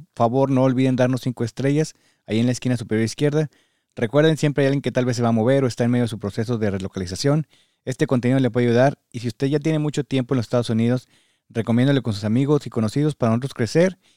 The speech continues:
y que ellos recuerden esos tiempos donde creían que sabían, pero no sabían y que vean todo lo que han aprendido y avanzado en este país. Esta semana tenemos como invitado a Ricardo Reyes, con más de diez años de experiencia. Ricardo es originador de, de créditos hipotecarios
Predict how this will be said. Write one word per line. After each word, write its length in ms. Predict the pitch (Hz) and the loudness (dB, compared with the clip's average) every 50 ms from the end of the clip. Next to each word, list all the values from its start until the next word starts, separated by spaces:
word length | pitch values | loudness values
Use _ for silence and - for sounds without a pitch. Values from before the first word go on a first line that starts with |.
| _ _ _ _ _ _ - | _ _ _ _ _ _ -16
y 80 | 120 | -2
que 80 | - 135 | 0 2
ellos 140 | 143 151 139 | 2 4 2
recuerden 340 | 135 - - 139 143 143 143 | 0 2 2 2 2 2 0
esos 180 | 135 147 135 | -2 -4 -4
tiempos 300 | - 156 147 147 135 147 | -2 -2 -2 0 0 0
donde 200 | 131 123 117 110 | 0 0 0 0
creían 220 | 101 110 117 120 117 | 0 0 0 0 -2
que 80 | - | -4
sabían, 340 | 113 - 107 117 135 143 131 | -2 0 0 2 2 0 0
pero 140 | - 120 117 | 0 0 0
no 60 | 120 | 0
sabían 460 | 117 - 120 113 123 135 147 147 - - _ _ | 0 0 0 0 2 0 0 -2 -2 -6 _ _
y 120 | 117 101 | -12 -4
que 120 | - 113 | -2 0
vean 240 | 107 117 123 131 127 | 2 2 0 0 -2
todo 240 | - - 123 127 127 | 0 0 0 2 2
lo 80 | 123 107 | 0 0
que 120 | - 117 | -2 -2
han 40 | 113 | -2
aprendido 420 | 117 113 - 110 98 101 107 113 113 | -2 -2 -2 -2 -2 0 0 0 0
y 100 | 113 104 | 0 -2
avanzado 400 | 87 90 90 87 - 98 98 104 | -2 -4 -6 -4 -4 -4 -2 -2
en 80 | 101 | -4
este 200 | 95 - - 104 | -6 -6 -8 -10
país. 380 | 92 - 78 - - - - _ _ _ _ _ _ _ _ _ _ _ _ _ | -10 -10 -12 -12 -14 -16 -20 _ _ _ _ _ _ _ _ _ _ _ _ _
Esta 200 | 127 127 - 175 | -8 -2 -2 0
semana 300 | 143 143 139 151 165 151 | 0 0 0 2 0 0
tenemos 260 | - 139 139 156 147 | 0 -2 -4 -4 -4
como 160 | - - 123 | -4 -4 -2
invitado 360 | 117 110 117 - 131 131 139 | -2 -2 -2 0 2 2 2
a 20 | 135 | 2
Ricardo 360 | 127 113 - - 123 123 127 | 0 -2 0 0 0 0 0
Reyes, 360 | 117 135 139 147 156 151 - | 0 0 0 0 0 -2 -4
con 180 | - - 120 113 | -4 -2 0 2
más 140 | 117 123 139 | 2 2 0
de 80 | 160 160 | 0 0
diez 240 | 160 165 - - | -2 -2 -2 -2
años 160 | 160 165 165 143 | -2 -2 -2 -4
de 60 | 143 | -6
experiencia. 500 | - - - 113 123 127 - 156 156 - - - _ | -8 -4 -4 -2 -2 -2 -2 -2 -4 -4 -6 -14 _
Ricardo 440 | - 117 101 - - 123 123 143 | -8 -8 -6 -2 0 0 0 0
es 120 | 147 - 151 | -2 -2 -4
originador 580 | 143 131 - - - 113 110 107 113 123 127 | -6 -6 -8 -8 -6 -4 -2 0 0 0 -2
de, 80 | 143 151 131 _ | -2 -6 -6 _
de 160 | - - 107 | -10 -10 -6
créditos 320 | - 123 135 139 143 135 - | -4 -2 -2 -2 -2 -6 -6
hipotecarios 640 | 101 - 104 90 110 98 - 131 151 160 156 | -8 -8 -8 -8 -6 -2 -2 0 0 -2 -4